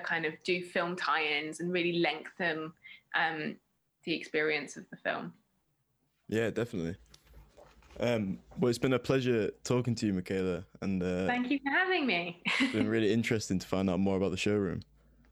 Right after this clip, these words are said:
Speaker 1: Cool. Um, yeah, I think that's all. <laughs> I can't close it off very well. Uh, no, it's been really nice to chat to you.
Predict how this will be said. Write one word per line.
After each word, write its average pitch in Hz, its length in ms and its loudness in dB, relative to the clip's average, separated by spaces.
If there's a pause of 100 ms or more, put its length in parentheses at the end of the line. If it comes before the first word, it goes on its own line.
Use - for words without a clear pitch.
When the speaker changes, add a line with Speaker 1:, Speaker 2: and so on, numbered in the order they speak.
(160)
Speaker 1:
Cool. 302 480 -2 (200)
Um, 202 520 2 (1300)
yeah, 175 220 0
I 170 60 -8
think 185 120 -2
that's 175 160 -4
all. 185 280 -6
<laughs> - 80 -4
I 302 800 2
can't 370 200 0 (120)
close 269 180 0
it 262 80 2
off 269 180 0
very 233 320 0
well. 220 260 -4 (380)
Uh, 220 320 2
no, 302 140 2
it's 262 160 -2
been 277 140 2
really 262 180 0
nice 262 240 2
to 247 80 -2
chat 233 280 0
to 269 60 2
you. 254 260 2